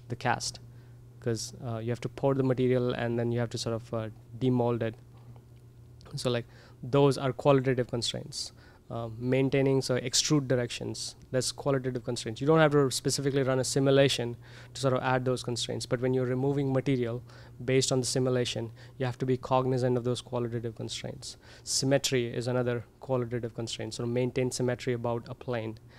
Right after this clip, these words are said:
uh, sort of axial symmetry, radial symmetry. Those are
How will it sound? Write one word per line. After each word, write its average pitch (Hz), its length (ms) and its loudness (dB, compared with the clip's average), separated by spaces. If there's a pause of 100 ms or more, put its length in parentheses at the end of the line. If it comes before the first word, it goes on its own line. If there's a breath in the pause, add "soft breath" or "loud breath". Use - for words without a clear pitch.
(280 loud breath)
uh, 117 300 -4 (260)
sort 120 180 -4
of - 180 -8 (380)
axial 123 400 2
symmetry, 117 460 -4
radial 117 360 -2
symmetry. 110 540 -8 (340 loud breath)
Those 123 220 -2
are 117 140 -2